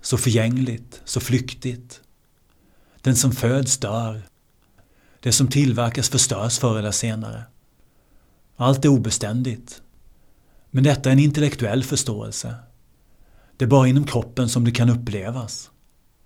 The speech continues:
Naturlagarna gäller överallt,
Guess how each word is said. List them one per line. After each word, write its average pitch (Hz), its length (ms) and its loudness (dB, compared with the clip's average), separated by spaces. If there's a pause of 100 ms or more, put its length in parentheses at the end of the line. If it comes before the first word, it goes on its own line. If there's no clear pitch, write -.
(2000)
Naturlagarna 131 760 4
gäller 110 300 6
överallt, 104 840 -2